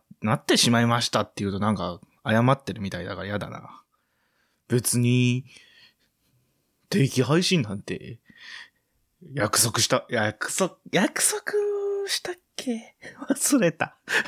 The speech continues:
<laughs> なんかこんな頻度でやりたいなーみたいなことは言ったかもなーっていう記憶があるんだけど、約束はしてないよね、多分。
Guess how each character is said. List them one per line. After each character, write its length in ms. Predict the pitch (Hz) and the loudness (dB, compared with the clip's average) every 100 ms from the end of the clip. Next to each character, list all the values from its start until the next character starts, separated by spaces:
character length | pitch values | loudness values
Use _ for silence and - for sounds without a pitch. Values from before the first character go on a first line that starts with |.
| - 214 - 185 - - | 0 0 0 -6 -6 -12
<laughs> 120 | - _ - - - - - - - - | -12 _ -10 -10 -8 -6 -6 -6 -8 0
な 140 | 196 | 2
ん 100 | 233 | 2
か 160 | 220 127 | 2 2
こ 300 | - - 196 | 0 0 0
ん 180 | 214 220 | 2 2
な 240 | 226 247 - - - _ - | 4 2 -2 -10 -14 _ 2
頻 300 | 247 247 190 | 6 8 8
度 160 | 131 | 6
で 220 | 107 104 185 247 254 - | 4 0 -4 -12 -6 4
や 120 | 139 | 4
り 120 | 190 | 4
た 220 | 190 226 | 2 2
い 180 | 196 127 - 196 - | 4 2 -2 -14 -2
な 920 | 127 151 196 220 226 233 233 233 233 | 2 4 6 8 8 8 6 6 6
ー 20 | |
み 80 | 156 | 4
た 80 | 107 | 2
い 40 | |
な 120 | 101 | 0
こ 80 | 110 | -6
と 100 | 110 | -6
は 200 | 101 95 - _ - | -6 -8 -12 _ -6
言 100 | 110 | -6
っ 40 | |
た 180 | - 120 | -2 0
か 140 | 127 | 2
も 160 | 107 101 | 2 2
な 400 | 110 131 147 160 | 4 4 4 2
ー 20 | |
っ 100 | 160 | 0
て 120 | - | -4
い 20 | 104 | -2
う 20 | |
記 140 | 110 | 0
憶 160 | 101 107 | 0 2
が 80 | 104 | 2
あ 40 | |
る 80 | 104 | 2
ん 60 | |
だ 100 | 101 | -2
け 120 | 98 110 | -2 2
ど、 200 | 156 104 | 2 2
約 280 | 135 - - | 0 -2 -4
束 280 | 330 - 349 | -4 -2 -2
は 100 | 320 | -2
し 80 | |
て 120 | - 311 | -2 -4
な 200 | 294 269 | -4 -4
い 180 | - | -6
よ 140 | - - | -8 -6
ね、 180 | 123 165 | -6 -4
多 140 | - | -6
分。 360 | - - 120 | -8 -10 -12